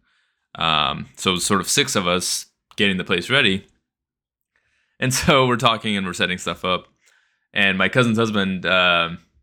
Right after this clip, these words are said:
he's like, uh, he's like, "I don't know why I feel so nervous right now." I'm like, "Nah, I get you." I'm like, "I'm kinda nervous too, right?" Like, nervous, excited, right? 'Cause, like,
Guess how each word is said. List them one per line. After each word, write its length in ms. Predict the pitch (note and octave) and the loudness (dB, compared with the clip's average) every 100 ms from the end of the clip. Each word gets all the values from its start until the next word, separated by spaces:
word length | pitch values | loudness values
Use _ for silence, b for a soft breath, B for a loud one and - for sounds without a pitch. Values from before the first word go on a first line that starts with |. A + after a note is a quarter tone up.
| _ _ _ | _ _ _
he's 180 | - G2 | -6 -4
like, 420 | F#2 F#2 F2+ F2 | 0 2 2 0
uh, 280 | F#2 F2 E2+ - _ _ _ _ | 0 2 0 -2 _ _ _ _
he's 100 | - | -14
like, 100 | C3+ C3 | -10 -6
"I 40 | |
don't 80 | C3+ | 0
know 220 | F#3+ B2 | 2 4
why 200 | G2+ A2+ | 4 2
I 60 | A2 | 0
feel 160 | G#2+ B2 | -2 -4
so 160 | - | -4
nervous 360 | F#2 A#2+ D#3 - | -4 -4 -4 -4
right 140 | F2 - | -4 -2
now." 180 | F2 | -2
I'm 60 | F2+ - _ _ _ _ D3 | -4 -8 _ _ _ _ -4
like, 60 | C#3 | 0
"Nah, 120 | E3 | 2
I 100 | D#3 | 2
get 220 | D#3 F#3 | 2 0
you." 80 | G2+ | 0
I'm 80 | G2 | 2
like, 140 | G2+ | 2
"I'm 140 | A2 A#2 | 0 0
kinda 220 | D3 A2 | -2 2
nervous 340 | A2 A2 G#2 | 2 2 0
too, 120 | - A2 | -2 0
right?" 100 | F#2+ | 2
Like, 140 | F#2+ | 2
nervous, 360 | G2 A2 G#2+ G#2 | 4 4 4 2
excited, 680 | F#2+ G2+ F#2+ F#2+ F#2+ F#2+ - | -2 2 2 4 4 2 -2
right? 260 | - F#2+ F#2+ | -4 -2 -2
'Cause, 160 | - F2+ | -4 -2
like, 260 | F2+ F2+ | 0 0